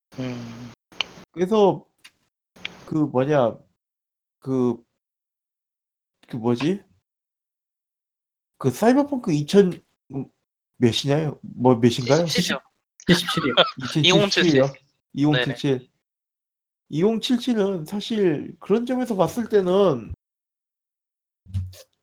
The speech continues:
Speaker 2: 딱 그 게임 언론하고 이제 되게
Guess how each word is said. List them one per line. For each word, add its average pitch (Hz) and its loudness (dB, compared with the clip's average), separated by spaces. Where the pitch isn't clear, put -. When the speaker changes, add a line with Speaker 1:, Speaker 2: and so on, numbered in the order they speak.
Speaker 2:
딱 - 2
그 190 -2
게임 254 -2
언론하고 226 6
이제 143 6
되게 147 2